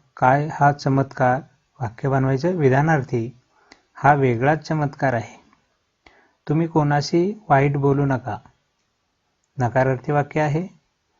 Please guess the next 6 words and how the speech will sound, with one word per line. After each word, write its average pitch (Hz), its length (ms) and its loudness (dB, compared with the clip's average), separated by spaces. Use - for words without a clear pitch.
होकारार्थी 156 600 2
करायचे. 120 420 -4
"तुम्ही 160 480 2
सर्वांशी 139 720 2
चांगले 127 480 -2
बोला." 110 300 -4